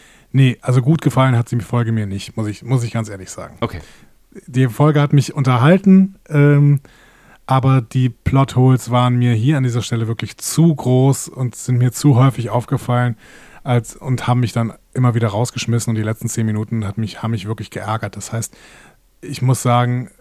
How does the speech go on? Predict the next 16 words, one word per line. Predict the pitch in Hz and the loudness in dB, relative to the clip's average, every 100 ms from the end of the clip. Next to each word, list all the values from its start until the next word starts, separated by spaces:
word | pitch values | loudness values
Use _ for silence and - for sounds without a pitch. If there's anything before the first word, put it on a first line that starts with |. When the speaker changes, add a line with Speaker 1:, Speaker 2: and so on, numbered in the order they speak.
| _ _ _ - | _ _ _ -8
Speaker 1:
alles | 120 113 | -6 -4
in | 113 | -4
allem | 117 120 113 | -2 -2 0
war | 113 | -2
es | - | -4
vielleicht | - 110 104 | -8 -6 -6
noch | 101 | -6
eine | 104 | -4
mittelmäßige | 107 107 101 95 104 | -6 -6 -8 -10 -12
Folge. | - 101 95 92 - - - - - | -12 -10 -10 -12 -20 -20 -20 -10 2
Man | 151 | 2
muss | 202 | 4
aber | 220 | 2
auch | 156 | 2
sagen, | - 160 180 180 165 139 | 2 2 4 4 2 0
ähm, | 143 139 139 139 | -2 0 2 0